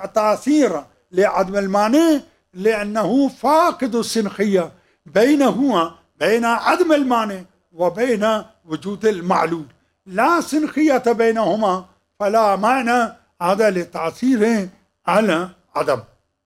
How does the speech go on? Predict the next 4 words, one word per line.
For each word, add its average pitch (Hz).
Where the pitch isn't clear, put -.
هو 190
وأفاد 226
مطلبا 277
آخر، 190